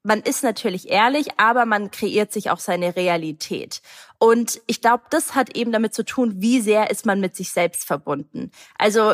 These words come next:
ich schreib, man darf eben auch diese Phasen zulassen, wo es einem nicht gut geht. Aber die Frage ist halt immer, wie lang. Ich persönlich hab zum Beispiel für mich auch schon mal eingegeben in meinen Kalender, nach vier Wochen bist du glücklich, als ich damals in einer unglücklichen Beziehung war.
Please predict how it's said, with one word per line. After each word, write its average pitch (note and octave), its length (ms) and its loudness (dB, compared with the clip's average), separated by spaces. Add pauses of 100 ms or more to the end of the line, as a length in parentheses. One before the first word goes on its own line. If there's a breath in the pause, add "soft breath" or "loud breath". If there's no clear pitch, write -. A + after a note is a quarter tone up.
(180)
ich - 380 -2 (160)
schreib, A#3 460 2 (260)
man A#3+ 160 4
darf C4 340 4
eben A#3+ 200 -2
auch A3 100 0
diese A3 220 -4
Phasen G#3+ 460 0
zulassen, G#3+ 640 -2
wo G#3+ 120 2
es A#3 120 0
einem G3+ 180 -2
nicht G3 180 -6
gut A#3 160 -6
geht. G3+ 160 0
Aber G3+ 140 2
die G#3 100 -4
Frage A3+ 360 2
ist A3 140 -4
halt A3 120 0
immer, G3 260 0
wie G#3 120 0
lang. E3 360 0
Ich - 200 -4
persönlich A3+ 500 0
hab - 160 -6
zum A3 100 -6
Beispiel G3+ 280 -4
für G3 120 -8
mich C4 280 -2
auch F#3+ 100 -2
schon G3 160 -6
mal F3+ 240 0 (380 loud breath)
eingegeben A3+ 540 2
in A#3+ 140 2
meinen A3 200 2
Kalender, F3+ 680 2 (220 soft breath)
nach E3+ 180 0
vier A3+ 300 0
Wochen F#3+ 540 0 (300)
bist - 280 2
du F#3+ 100 0
glücklich, - 640 -4
als F#3 160 0
ich G3 100 -4
damals F3+ 320 2
in F#3 100 -2
einer E3 120 2
unglücklichen E3+ 480 -4
Beziehung D3+ 520 -4
war. D#3+ 220 -8